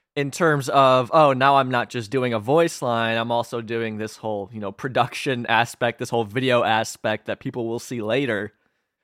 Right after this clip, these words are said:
But secondly, and kind of tying into that, it would have put so much more pressure on me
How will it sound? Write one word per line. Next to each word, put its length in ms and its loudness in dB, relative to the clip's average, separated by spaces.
But 280 2
secondly, 800 -4
and 180 -6
kind 160 -4
of 180 -6
tying 340 -2
into 320 -6
that, 300 -2
it 120 -4
would 140 0
have 120 -6
put 220 -6
so 340 -2
much 220 -2
more 160 -2
pressure 480 -2
on 220 0
me 340 -4